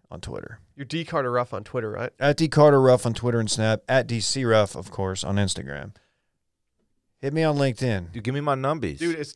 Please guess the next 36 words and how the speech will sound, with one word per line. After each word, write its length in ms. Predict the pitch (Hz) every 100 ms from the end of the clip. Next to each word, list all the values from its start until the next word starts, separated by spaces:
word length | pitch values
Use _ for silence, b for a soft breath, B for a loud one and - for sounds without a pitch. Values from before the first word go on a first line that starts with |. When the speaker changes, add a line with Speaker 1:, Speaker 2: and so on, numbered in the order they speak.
| -
Speaker 2:
it's 120 | 147
calculating 540 | - 156 170 175 156
mine 260 | 127 160 127
right 220 | 127 135
now. 380 | 139 180 87 -
Speaker 3:
God, 420 | - 123 113 85
dude. 360 | 80 101 117 120
Speaker 1:
It's 120 | -
running 240 | 110 117 113
the 80 | 110
algo. 580 | 101 104 117 120 131 -
Speaker 2:
Yeah. 260 | 123 131 107 - _ _ _ _ _ _ _ _ _ _
Yeah. 200 | 120 113 113 _ _
It's 120 | _
just, 200 | - 120
it's 160 | - -
analyzing 560 | 127 123 113 104 107 107
right 120 | 104
now. 120 | 107
I'm 100 | 107
sorry. 460 | - 117 110 107 135 _ _ _ _ _ _ _ _
Yours 220 | 135 151
is 80 | 143
gonna 140 | 127
be 100 | 107
embarrassing. 600 | 101 98 104 107 - - - _ _ _
I'm 140 | 135
worried 240 | 135 120 110
about 180 | 92 98
yours. 220 | 101 104
Speaker 3:
Yeah, 100 | 220
but 100 | 202 196
it's 100 | 220
not 160 | 254
my 120 | 143
fault. 320 | 175 92 76